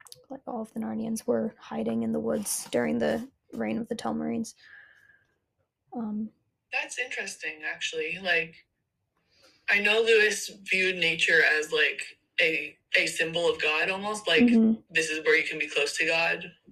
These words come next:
Speaker 2: Um, this is God's creation and not corrupted by humans. Um, and of course, like, that's my own words, not his.
Speaker 1: Yeah.
Speaker 2: But, um, I guess just the fleeing of, like, the Narnians are, like,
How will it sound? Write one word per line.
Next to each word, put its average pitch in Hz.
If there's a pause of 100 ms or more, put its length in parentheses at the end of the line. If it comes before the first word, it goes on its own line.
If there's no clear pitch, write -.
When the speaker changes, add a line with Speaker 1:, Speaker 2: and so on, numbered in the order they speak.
(140)
Speaker 2:
Um, 151
this 151
is 147 (560)
God's 143
creation 156
and 151
not 143
corrupted 156
by 147
humans. 175 (680)
Um, 151 (360)
and 170
of -
course, - (280)
like, 151 (260)
that's 143
my 143
own 123
words, -
not -
his. -
Speaker 1:
Yeah. - (500)
Speaker 2:
But, 175
um, 143 (1500)
I -
guess 175
just 190
the 156
fleeing 170
of, - (460)
like, 151
the 190
Narnians 175
are, 151
like, 143